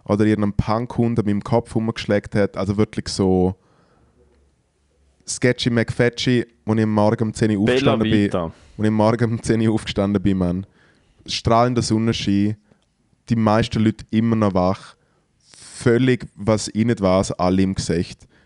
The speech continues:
Speaker 1: Jeez Louise, was für Lo-, es ist so lustig, wenn die Leute verchattert sind am Morgen um zehn Uhr. Und dann, <laughs> ich lauf so raus. Und dann kommt da so eine relativ ältere Dame, so um die fünfzig, die voll auf Drogen war, kommt so her und sie so,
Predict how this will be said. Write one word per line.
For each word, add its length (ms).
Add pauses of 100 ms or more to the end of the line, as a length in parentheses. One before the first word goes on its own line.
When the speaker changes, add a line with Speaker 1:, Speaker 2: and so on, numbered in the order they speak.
(200)
Speaker 1:
Jeez 360
Louise, 440
was 280
für 160
Lo-, 320
es 140
ist 220
so 120
lustig, 320
wenn 80
die 120
Leute 180
verchattert 540
sind 180
am 60
Morgen 320
um 140
zehn 240
Uhr. 140 (1600)
Und 200
dann, 140 (400)
<laughs> 500
ich 200
lauf 240
so 200
raus. 300 (500)
Und 80
dann 120
kommt 180
da 80
so 120
eine 280
relativ 580
ältere 380
Dame, 320
so 120
um 60
die 100
fünfzig, 720 (360)
die 180
voll 540
auf 100
Drogen 340
war, 240
kommt 200
so 100
her 160
und 120
sie 120
so, 240